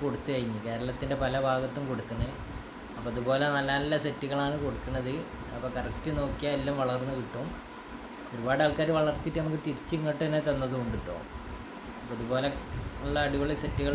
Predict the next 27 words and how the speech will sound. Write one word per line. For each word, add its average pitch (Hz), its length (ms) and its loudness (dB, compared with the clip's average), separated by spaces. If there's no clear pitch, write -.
കിട്ടണം, 139 380 0
വെയിറ്റ് 123 280 -2
ചെയ്യാണ്ട്. 123 420 -2
ഇതൊക്കെ 123 400 -2
പല 127 100 0
കളറിലുള്ള 127 560 2
കുഞ്ഞുങ്ങളാണ്. 113 500 -2
ലൈനേജ് 123 460 -2
കുഞ്ഞുങ്ങളുണ്ട് 131 560 0
ഇതിൽ, 113 160 -4
കൂടുതൽ 123 340 -4
ലൈനേജാണ് 117 540 -2
ഇതിൽ. 113 160 -2
അപ്പോൾ 113 160 -2
അടിപൊളിയായിട്ടുള്ള 139 680 2
സെറ്റുകളാണ്. 127 600 -2
ഇത് 131 180 -2
മലപ്പുറം 135 400 0
ജില്ലയിൽ 143 300 2
വെന്നിയൂർ 139 460 2
എത്തിയതാണ് 110 440 -2
കേട്ടോ. 104 140 -4
പിന്നെ 127 220 0
ഇത് 147 60 2
കാലിക്കറ്റ് 135 500 2
രാമനാട്ടുകരയാണ് 135 840 4
സ്ഥലം. 110 280 0